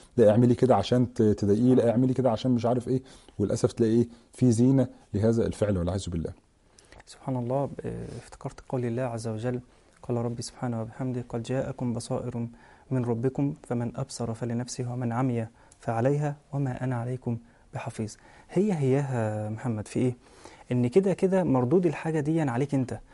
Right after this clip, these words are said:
Speaker 2: سواء أنت تضرعت لربنا سبحانه وتعالى ورجعت له أو لأ، أنت اللي هتاخد الثواب لو أنت رجعت لربنا. والعكس، لو أنت خلاص حصل عندك الابتلاء فجزعت وما صبرتش لله عز وجل، هتاخد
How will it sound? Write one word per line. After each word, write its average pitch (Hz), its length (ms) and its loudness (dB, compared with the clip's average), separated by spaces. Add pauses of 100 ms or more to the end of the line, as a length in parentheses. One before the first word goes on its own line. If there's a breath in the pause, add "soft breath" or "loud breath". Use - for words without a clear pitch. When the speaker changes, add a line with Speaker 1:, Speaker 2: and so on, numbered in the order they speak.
(120 soft breath)
Speaker 2:
سواء 156 320 0
أنت 147 400 0
تضرعت 127 580 0
لربنا 127 320 -2
سبحانه 131 240 -6
وتعالى 135 160 -2
ورجعت 113 360 -4
له 135 120 0
أو 113 160 -2
لأ، 143 320 -2 (120)
أنت 156 220 -2
اللي 127 180 0
هتاخد 135 500 -4
الثواب 127 480 -2
لو 123 140 0
أنت 143 160 -2
رجعت 131 320 -2
لربنا. 113 320 -4
والعكس، 151 400 2 (280 loud breath)
لو 127 160 4
أنت 170 320 2 (240 loud breath)
خلاص 135 380 4
حصل - 300 2
عندك 143 320 2
الابتلاء 127 380 2
فجزعت 135 920 2 (360 loud breath)
وما 139 160 2
صبرتش 143 540 0
لله 131 160 2
عز 139 180 0
وجل، 139 240 0
هتاخد 160 520 -4